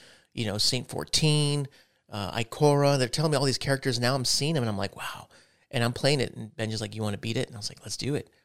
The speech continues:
So we went on. We started the white, uh, <laughs> the white, the white witch, the witch queen.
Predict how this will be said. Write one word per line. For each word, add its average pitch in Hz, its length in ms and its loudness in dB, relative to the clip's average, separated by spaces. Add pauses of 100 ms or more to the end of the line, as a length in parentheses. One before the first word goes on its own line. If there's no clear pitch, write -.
(200)
So - 120 -8
we 120 80 2
went 117 220 0
on. 113 280 -2 (440)
We 143 80 -2
started 120 300 2
the 117 80 -2
white, 113 420 -4 (100)
uh, 104 220 -6
<laughs> 113 80 -8
the 120 80 -6
white, - 500 -6 (240)
the - 100 -16
white 113 280 -6
witch, - 280 -4 (380)
the 135 80 0
witch 139 240 2
queen. 156 360 0